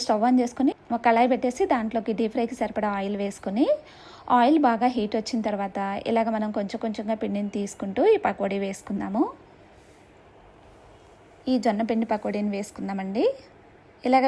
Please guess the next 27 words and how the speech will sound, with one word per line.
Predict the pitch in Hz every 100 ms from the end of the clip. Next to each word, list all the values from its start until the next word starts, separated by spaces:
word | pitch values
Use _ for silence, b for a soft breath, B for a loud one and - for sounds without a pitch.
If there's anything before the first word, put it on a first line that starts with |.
| 226
వేసుకున్న | 226 - 285 277
తర్వాత | 247 240 240 427 440
ఒక | 247 226
వన్ | 214 202
మినిట్, | 208 254 233
అలాగా | 208 208 208 202 - - - _ 220
వన్ | 214 226
మినిట్ | 214 226 233
తర్వాత | 208 202 202 202 208
ఇప్పుడు | 208 214
మనం | 202 202 196
గరిటెతోటి | 196 202 214 202 339 440
ఇలాగ | 233 202 202
కలుపుకుంటూ | 185 214 226 214 285 415
ఫ్రై | 240 202 202
చేసుకుందాము. | 196 - 196 190 220 480 622 - - - - - - - - - - - - - - - -
ఇక్కడ | - 254
మనకు | 240 220 226 220
పకోడీ | - 226 247 226
రెడీ | 196 208
అయిపోయాయండి. | 202 202 202 196 196 214 466
ఇప్పుడు | - 247
వీటిని | 220 214 226 208
తీసుకుని | 220 - 240 247 523 571 - -
ఒక | 262 226
ప్లేట్లోకి | 220 208 208 214
వేసుకుందాము. | 202 - - 202 202